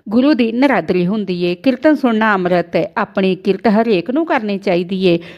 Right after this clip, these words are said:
ਗੁਰੂ ਨਾਨਕ ਜੀ ਦਾ ਕਥਨ ਹੈ, "ਕਿਰਤ ਕਰੇਂਦਿਆਂ ਦੇਹ ਸੁੱਚੀ ਹੈ, ਭੈ ਵਿੱਚ ਅਤੇ ਧਰਮ ਦੀ ਕਿਰਤ ਕਰਨੀ ਹੈ।" ਲੋੜਵੰਦਾਂ ਨੂੰ ਖਵਾਲਣਾ ਬੜਾ ਨੇਕ ਕਰਮ ਹੈ।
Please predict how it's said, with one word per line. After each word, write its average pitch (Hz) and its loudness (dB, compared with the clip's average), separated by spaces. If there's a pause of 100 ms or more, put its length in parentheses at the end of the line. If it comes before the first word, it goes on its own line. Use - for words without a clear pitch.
(140)
ਗੁਰੂ 196 4
ਨਾਨਕ 185 2 (140)
ਜੀ 185 4
ਦਾ 180 0
ਕਥਨ 202 -2
ਹੈ, 208 0 (500)
"ਕਿਰਤ 220 -6
ਕਰੇਂਦਿਆਂ 175 -2 (920)
ਦੇਹ 247 0
ਸੁੱਚੀ 220 0
ਹੈ, 170 0 (480)
ਭੈ 226 -2
ਵਿੱਚ 208 -4 (120)
ਅਤੇ 208 0
ਧਰਮ 196 -2
ਦੀ 214 -6
ਕਿਰਤ - -6
ਕਰਨੀ 190 -4
ਹੈ।" 277 0
ਲੋੜਵੰਦਾਂ 208 0
ਨੂੰ 196 -6
ਖਵਾਲਣਾ 175 -2
ਬੜਾ 339 0
ਨੇਕ 175 -2
ਕਰਮ 175 -4
ਹੈ। 170 -4